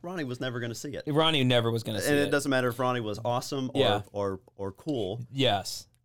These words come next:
Speaker 2: We've done, I think, about forty of these now, and only one review or business owner I've had on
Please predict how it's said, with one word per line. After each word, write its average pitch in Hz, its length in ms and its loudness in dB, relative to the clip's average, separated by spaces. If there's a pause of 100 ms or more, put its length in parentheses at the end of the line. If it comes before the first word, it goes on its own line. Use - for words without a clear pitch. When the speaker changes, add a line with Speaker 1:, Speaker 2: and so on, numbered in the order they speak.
Speaker 2:
We've 165 320 2
done, 160 420 2
I 131 80 2
think, 147 160 0
about 131 220 2
forty 113 360 2
of 104 60 -6
these 98 200 -8
now, 90 300 -10 (100)
and 117 360 0
only 165 300 4
one 131 920 0
review 117 680 0
or 104 180 -4
business 120 340 0
owner 113 200 0
I've 110 120 0
had 117 180 2
on 110 260 -2